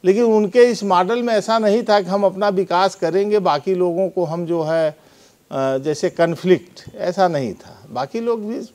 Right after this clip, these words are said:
ठीक है, जैसे सब आए, शक आए, हूण आए, सब रहे, सबों ने अपने अपनी मान्यताओं को बदला, समाहित हो गए। तो मालवीय जी का दृष्टिकोण दूसरा था। जैसा हम लोग आज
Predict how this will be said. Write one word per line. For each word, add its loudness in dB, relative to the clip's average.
ठीक -8
है, 0
जैसे -4
सब -4
आए, 0
शक 0
आए, 2
हूण -2
आए, 2
सब -4
रहे, -2
सबों -6
ने -2
अपने -2
अपनी -6
मान्यताओं -2
को -6
बदला, 0
समाहित -6
हो -4
गए। -4
तो -10
मालवीय 0
जी -4
का 0
दृष्टिकोण -4
दूसरा -4
था। -20
जैसा -2
हम -4
लोग -2
आज 2